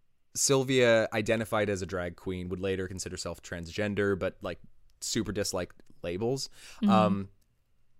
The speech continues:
Speaker 1: unlike Marcia, definitely more of, like, a, just a in-your-face, scream at you, tell you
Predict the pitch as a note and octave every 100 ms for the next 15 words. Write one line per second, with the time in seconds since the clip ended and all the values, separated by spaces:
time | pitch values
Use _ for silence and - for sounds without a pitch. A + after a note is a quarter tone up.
0 | - - _ _ _ _ _ _ _ _
1 | - B2 C#3+ D3 D3 C#3+ A#2 A2+ G#2+ -
2 | G#2 F#2+ F2 - - B2 A#2+ - B2+ A2+
3 | G#2 G2+ G2 F2+ F#2 F2 - - - -
4 | _ _ - A2 G2 A2 - A2+ G2+ G2
5 | F#2+ _ - B2 B2+ C#3+ C3+ B2 - G#2
6 | G2 - - - - - - - - -
7 | - - - - _ - - - - A#2+
8 | A#2 A2 G#2+ - A2+ A2 G#2 F#2+